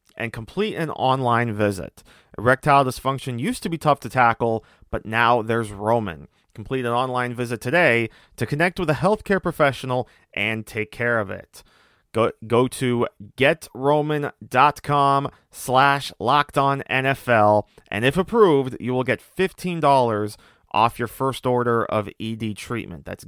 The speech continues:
get roman dot com slash locked on N F L, get roman dot com slash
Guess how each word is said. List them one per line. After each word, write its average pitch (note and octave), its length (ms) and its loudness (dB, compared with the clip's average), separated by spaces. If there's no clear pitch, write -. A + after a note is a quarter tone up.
get C#3 240 2
roman C#3+ 460 0
dot B2+ 300 4
com B2 400 0
slash B2 760 2
locked B2 400 2
on C3+ 240 2
N B2 240 -2
F B2+ 180 -6
L, G2+ 420 2
get C3+ 280 2
roman C3 420 0
dot A#2+ 260 2
com G#2+ 480 -4
slash A2+ 640 -2